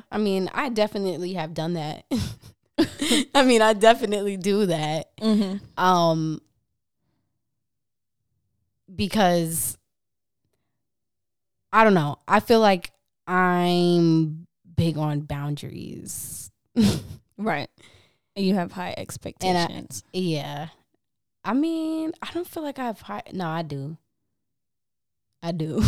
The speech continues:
Speaker 1: <laughs>
Speaker 2: Or you have high standards.
Speaker 1: Yeah, no, I have high standards for any relationship, actually.
Speaker 2: Yeah.
Speaker 1: Like, even just, yeah, no, any relationship,
Speaker 2: Yeah.
Speaker 1: professional relationships, friendships, family, you know.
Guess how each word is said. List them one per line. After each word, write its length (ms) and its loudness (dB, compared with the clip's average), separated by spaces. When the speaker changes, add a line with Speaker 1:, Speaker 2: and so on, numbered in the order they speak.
Speaker 1:
<laughs> 180 -6
Speaker 2:
Or 40 8
you 120 10
have 100 6
high 160 0
standards. 800 -6
Speaker 1:
Yeah, 160 6
no, 140 2
I 140 -2
have 200 -2
high 240 -4
standards 580 -6
for 840 -8
any 220 4
relationship, 640 -4
actually. 600 -8
Speaker 2:
Yeah. 300 0
Speaker 1:
Like, 340 -6
even 520 -2
just, 320 -4
yeah, 240 -2
no, 260 -2
any 400 2
relationship, 680 -4
Speaker 2:
Yeah. 180 -2
Speaker 1:
professional 440 0
relationships, 1400 -2
friendships, 680 -2
family, 760 -6
you 140 -8
know. 280 -10